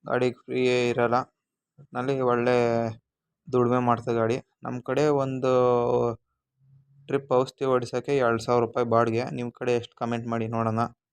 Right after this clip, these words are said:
ಬನ್ನಿ, ಗಾಡಿ ಹೋಯ್ತಾ ಇದೆ. ನಾ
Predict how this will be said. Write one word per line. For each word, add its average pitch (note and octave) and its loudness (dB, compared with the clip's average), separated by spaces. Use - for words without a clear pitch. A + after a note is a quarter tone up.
ಬನ್ನಿ, A#2 -6
ಗಾಡಿ A2+ 0
ಹೋಯ್ತಾ A2+ 0
ಇದೆ. A2 -2
ನಾ A#2+ -4